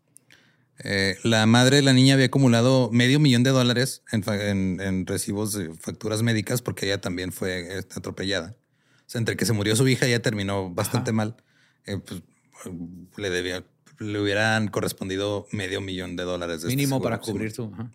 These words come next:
Speaker 1: sus gastos. Pero la nueva cobertura de seguro sería hasta de cien mil dólares como máximo. Más tarde, el jurado, eh, no se pudo poner de acuerdo sobre el cargo de homicidio involuntario del conductor.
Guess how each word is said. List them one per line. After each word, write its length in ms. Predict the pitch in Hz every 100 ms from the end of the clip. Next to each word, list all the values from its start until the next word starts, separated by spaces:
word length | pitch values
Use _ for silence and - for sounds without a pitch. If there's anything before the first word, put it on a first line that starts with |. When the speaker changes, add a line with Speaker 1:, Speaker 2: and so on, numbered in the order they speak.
| -
Speaker 1:
sus 120 | 101
gastos. 360 | 87 - - - _ _ _ _ _ _
Pero 160 | - 175
la 60 | 156
nueva 260 | 131 143
cobertura 480 | 151 131 - 123 123
de 100 | 117
seguro 300 | 117 117 131
sería 200 | 131 98
hasta 180 | 101 107
de 120 | 107
cien 220 | - 104
mil 140 | 101 98
dólares 300 | 98 95 -
como 160 | 98
máximo. 300 | 92 98 - _ _ _ _ _ _ _ _ _ _
Más 160 | 127 131
tarde, 380 | 180 156 160 -
el 120 | 117
jurado, 640 | - 113 104 110 113 - _ _ _ _ _ _ -
eh, 220 | - 104 101
no 180 | 101
se 80 | 101
pudo 300 | 101 113 107
poner 260 | 104 98 95
de 60 |
acuerdo 320 | 101 123 110 117
sobre 240 | 117 101
el 100 | 92
cargo 260 | - 98 104
de 80 | 101
homicidio 320 | 98 113 101
involuntario 420 | 101 92 95 92
del 80 | 98
conductor. 440 | 110 120 156 -